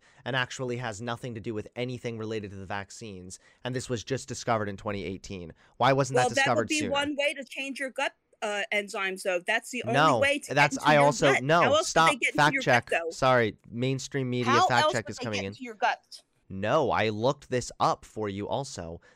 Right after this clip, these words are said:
Speaker 1: The vaccines don't change anything with your gut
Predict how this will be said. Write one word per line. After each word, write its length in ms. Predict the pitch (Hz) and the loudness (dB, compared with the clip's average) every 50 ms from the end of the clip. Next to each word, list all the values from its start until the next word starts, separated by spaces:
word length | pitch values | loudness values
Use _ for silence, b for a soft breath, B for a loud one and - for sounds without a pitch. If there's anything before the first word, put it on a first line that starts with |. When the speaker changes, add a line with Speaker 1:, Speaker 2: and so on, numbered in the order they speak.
| b b | b b
Speaker 1:
The 100 | 113 143 | -6 -4
vaccines 960 | 104 85 143 135 156 - - - - - 180 190 190 165 139 123 117 110 107 | -2 0 0 0 0 -2 -6 -8 -6 -4 -4 -4 -4 -2 -4 -4 -4 -6 -4
don't 280 | 104 - 135 143 - _ | -2 0 -2 -2 -2 _
change 500 | - - - - 165 165 165 165 165 156 - | -6 -4 -4 -2 -4 -4 -4 -6 -8 -8 -8
anything 380 | - 135 139 143 139 147 143 139 | -6 -6 -6 -6 -6 -6 -6 -6
with 140 | 135 120 113 | -6 -6 -6
your 180 | 120 104 92 _ _ | -8 -8 -10 _ _
gut 220 | - 123 139 - | -4 -4 -4 -4